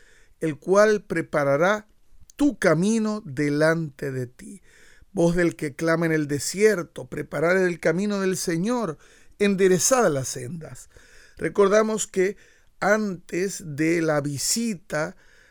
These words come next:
de algún gran dignatario de un rey, habían una serie de funcionarios que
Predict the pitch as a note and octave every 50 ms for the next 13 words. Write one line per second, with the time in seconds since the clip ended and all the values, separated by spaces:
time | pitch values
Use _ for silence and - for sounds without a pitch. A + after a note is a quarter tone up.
0 | _ _ - _ D#3 D#3 D#3 D3+ D3 D3 D3 C#3+ F3 G3+ G#3 F#3+ D#3 C#3+ E3+ F#3
1 | F#3+ G3 G3 G3 E3+ F3+ F3+ F#3 F3+ E3+ D#3 D3 C3+ - F3+ G3 G3+ G3 F#3 F3
2 | D#3+ D3 C#3 D#3 F3 F#3+ F#3 D#3+ D#3 C#3+ C#3 C3+ C3 C3+ D3 E3 D#3+ - _ -
3 | - - _ _ - - E3 E3+ G3+ A3 A3 A3 G#3+ A3 G#3+ - - - - _
4 | _ _ _ _ - - - F#3 F3+ G3 G3 G3 F#3+ F#3 F3+ F3+ - - - G3
5 | F#3+ G3 G3+ F#3+ F#3 F3 D#3+ - - - A3 A3 A3 G#3 - - - F3+ E3 D#3
6 | D3+ C#3 C#3 C#3 C#3+ F#3+ G#3 A3+ G#3+ - - - - - - - - - - -
7 | E3+ F3 F#3 A3+ -